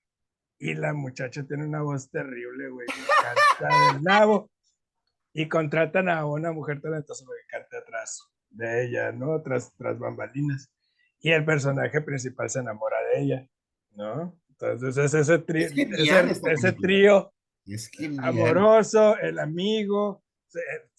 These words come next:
Speaker 1: todo el elenco talentosísimo. Y es una película que, eh, la terminas de ver y dices,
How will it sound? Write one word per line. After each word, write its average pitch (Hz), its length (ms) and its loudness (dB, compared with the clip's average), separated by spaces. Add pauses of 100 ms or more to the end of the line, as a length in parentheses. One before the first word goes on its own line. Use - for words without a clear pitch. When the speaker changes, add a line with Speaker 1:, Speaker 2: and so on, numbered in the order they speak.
(240)
Speaker 1:
todo 214 260 4
el 220 80 -2
elenco 185 440 -8
talentosísimo. 202 1300 -4 (240)
Y 156 120 -2
es 170 140 -2
una 202 240 0
película 190 600 -2
que, 180 140 -2
eh, 160 380 -8 (160)
la 180 180 0
terminas 202 420 2
de 196 120 2
ver 254 240 4
y 240 60 0
dices, 196 340 -4